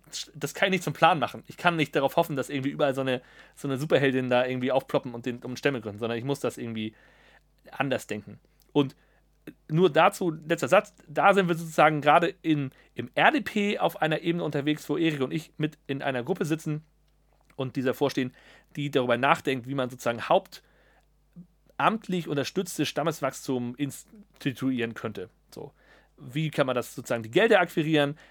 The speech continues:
Was müsste das für ein Konzept werden? Wie müsste man das sozusagen dafür sicher gehen, dass diese Stämme dann auch in so eine Ehrenamtlichkeit überführt werden können?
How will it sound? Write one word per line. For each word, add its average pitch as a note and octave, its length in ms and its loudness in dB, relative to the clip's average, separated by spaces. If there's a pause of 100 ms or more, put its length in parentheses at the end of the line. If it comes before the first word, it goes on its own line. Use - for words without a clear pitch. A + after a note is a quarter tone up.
(140)
Was C3+ 380 0
müsste C#3 240 -4
das C3 140 0
für C3 100 -6
ein B2 60 -6
Konzept C3 360 -2
werden? D3+ 380 4
Wie D#3 200 -6
müsste D3+ 320 -6
man C3+ 160 -2
das C3+ 180 0
sozusagen C3 480 -2 (420)
dafür C3+ 240 2
sicher D3+ 240 4
gehen, C#3+ 160 -2
dass C3 100 -4
diese B2 220 -6
Stämme C#3 240 0
dann B2+ 140 0
auch C3 180 -2
in C#3 160 -6
so C3+ 80 -4
eine B2+ 80 -2
Ehrenamtlichkeit D3 500 -2
überführt A3+ 320 -4
werden D#3 160 4
können? C#3 300 -2